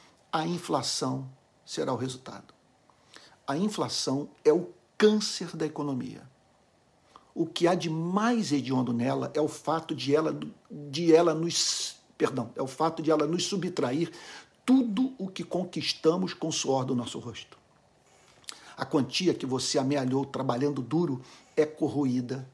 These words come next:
da noite pro dia. É importante enfatizar que a inflação é a elevação geral dos preços. O que caracteriza um estado inflacionário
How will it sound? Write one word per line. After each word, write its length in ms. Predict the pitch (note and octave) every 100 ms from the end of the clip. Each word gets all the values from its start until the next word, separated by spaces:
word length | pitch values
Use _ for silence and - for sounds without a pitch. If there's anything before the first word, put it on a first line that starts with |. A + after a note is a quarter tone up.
| _
da 120 | - C3
noite 260 | B2 A#2
pro 140 | - A2+
dia. 280 | - - - _ _ _ _ - - - -
É 80 | D#3
importante 640 | E3 - - - F3+ F#3+ D3
enfatizar 640 | B2+ B2 A#2 C3 B2+ - _ _ _ _ _ -
que 120 | -
a 20 |
inflação 800 | F3+ F#3+ B2 - - D3 D#3+ A#2 - _ _ -
é 240 | D#3+ C#3+ - - _ -
a 160 | D3+ E3+
elevação 1200 | F3 D3+ D3+ E3+ A3+ G#3+ D#3+ C3 - - D#3 G#3
geral 420 | D3+ C#3+ B2 D#3
dos 220 | F3 F#3+
preços. 760 | - C#3+ C#3+ C3 - - - - _ _ _ - - -
O 100 | E3
que 180 | D#3+ E3+
caracteriza 1160 | - - F3 G#3+ G#3+ - E3 D#3+ F3+ D#3+ F3 -
um 140 | E3
estado 640 | D3 - - C3 B2+ B2 D3+
inflacionário 1120 | G3 G#3+ G#3 D3 C3 - B2 A#2 B2+ D3 E3+